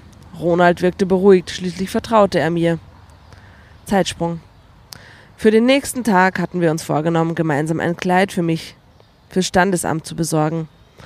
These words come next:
Mein Brautkleid durfte er natürlich nicht mit aussuchen, das würde ja bekanntlich Unglück bringen.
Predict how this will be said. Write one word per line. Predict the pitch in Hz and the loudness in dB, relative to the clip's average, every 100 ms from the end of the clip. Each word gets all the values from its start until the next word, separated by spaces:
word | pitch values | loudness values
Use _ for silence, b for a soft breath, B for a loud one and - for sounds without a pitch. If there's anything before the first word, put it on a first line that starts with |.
| B B | B B
Mein | 170 170 | 2 2
Brautkleid | 151 143 165 - 175 175 | 4 4 2 2 2 4
durfte | 185 175 185 | 0 2 0
er | |
natürlich | 170 170 180 175 | 0 0 0 0
nicht | 196 208 170 | 0 -2 -4
mit | 160 | -4
aussuchen, | 143 - 160 175 | -4 -4 -6 -2
das | 170 - | -4 0
würde | 170 170 | 0 2
ja | 170 | 2
bekanntlich | 160 170 165 160 - - | 0 -2 -4 -6 -8 -4
Unglück | 240 214 160 - | -2 -2 -6 -10
bringen. | 170 165 165 | -6 -4 -4